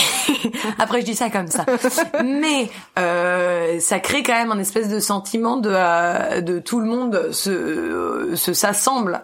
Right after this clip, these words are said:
Speaker 1: euh,
Speaker 2: C'est vrai.
Speaker 1: finalement.
Speaker 2: C'est vrai, c'est vrai. Alors j'ai à nouveau deux remarques à faire. Une, euh, c'est vraiment juste un constat, mais ça, m-, ça, ça me fait marrer parce que j'ai reçu donc une, une vingtaine d'artistes sur ce podcast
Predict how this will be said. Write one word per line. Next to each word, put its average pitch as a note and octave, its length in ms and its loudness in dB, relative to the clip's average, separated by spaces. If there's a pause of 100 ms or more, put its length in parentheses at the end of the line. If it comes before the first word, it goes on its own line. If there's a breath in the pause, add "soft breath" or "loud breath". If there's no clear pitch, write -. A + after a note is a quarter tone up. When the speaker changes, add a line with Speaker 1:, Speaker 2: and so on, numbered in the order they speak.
(140)
Speaker 1:
euh, G3 120 2
Speaker 2:
C'est F#3+ 100 2
vrai. D#3+ 160 2
Speaker 1:
finalement. G3+ 540 0 (400 loud breath)
Speaker 2:
C'est - 160 0
vrai, G#3 180 2
c'est F#3 180 0
vrai. F3 220 0
Alors F3 280 2
j'ai E3 260 -4 (220)
à G#3+ 120 0
nouveau G3 300 0
deux E3+ 120 -2
remarques E3 380 -4
à D3 40 -8
faire. D3+ 280 -4 (420 loud breath)
Une, A3+ 320 0
euh, E3 160 4
c'est D#3+ 140 -2
vraiment F3+ 260 2
juste F#3+ 220 -4
un F3 40 0
constat, F#3 460 -2
mais E3 340 0
ça, - 220 0
m-, E3 140 0 (140)
ça, D3+ 360 2
ça D3+ 140 0
me D#3 60 -2
fait D#3 300 0
marrer D3 460 0
parce D3+ 160 0
que E3+ 120 0
j'ai E3 120 0
reçu D#3 380 0
donc E3+ 240 -2
une, C#3+ 340 -2
une F3 140 0
vingtaine F3 420 2
d'artistes E3 480 -2
sur D#3+ 160 -4
ce - 100 -2
podcast F3 520 0